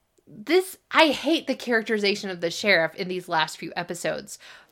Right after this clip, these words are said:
They did a little bit better in the episode before, where we got to see him discover things a little more organically. But he's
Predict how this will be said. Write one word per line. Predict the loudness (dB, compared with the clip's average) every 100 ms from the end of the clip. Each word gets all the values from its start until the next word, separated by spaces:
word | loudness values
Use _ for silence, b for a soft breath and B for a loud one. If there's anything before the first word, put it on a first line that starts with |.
| _ -4
They | 0 2
did | 2 2
a | 2
little | 0 0
bit | 0 0
better | 2 2
in | 0 -4
the | -4
episode | -4 -6 -6 -6 -4
before, | -8 -8 -2 0 2 0
where | -4 -2 -2
we | -4 -4
got | -2 -2
to | -6
see | -10 -10 -4
him | -4 -4 -8
discover | -10 -8 -4 -4 -4
things | -6 -10 -10
a | -8
little | -6 -6
more | -6 -6
organically. | -8 -8 -8 -8 -8 -10 -10 -12 -16 _ _ _ _ _ _ B B B B
But | 0
he's | 0 -2 -2 -2